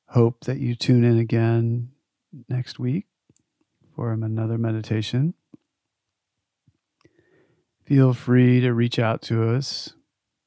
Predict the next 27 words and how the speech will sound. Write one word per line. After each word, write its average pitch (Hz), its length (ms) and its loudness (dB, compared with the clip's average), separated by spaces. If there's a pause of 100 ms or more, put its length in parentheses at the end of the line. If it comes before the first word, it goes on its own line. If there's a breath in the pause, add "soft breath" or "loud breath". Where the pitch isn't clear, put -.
(1400)
at 117 160 -8
the 107 160 -8
yoga 113 260 -4
voice 107 460 -6
podcast 104 720 -8
at - 80 -10
gmail 113 500 -4
dot 117 240 -8
com 110 460 -6
is, - 260 -14 (300)
is 113 140 -20
where 107 280 -6
our 101 120 -6
email 110 400 -2
is, 104 380 -4
and 101 260 -8 (1700 soft breath)
share 151 340 2
this 147 540 0
if 156 180 -12
you 143 100 -2
enjoyed 127 360 2
it 135 200 0
with 120 220 -4
your 120 140 -2
friends 117 420 -2
and 123 160 -8
family. 113 540 -6